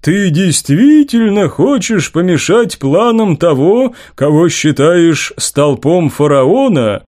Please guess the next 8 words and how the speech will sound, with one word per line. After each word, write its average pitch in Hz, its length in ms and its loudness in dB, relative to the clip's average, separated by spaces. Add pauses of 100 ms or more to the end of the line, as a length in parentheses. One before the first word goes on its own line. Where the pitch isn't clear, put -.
(220)
лидера 214 640 2
самой 214 500 0
крупной 220 580 0
из 180 80 0
человеческих 180 960 -2
фракций 208 640 -2
вашей 185 480 0
песочницы? 143 1200 -2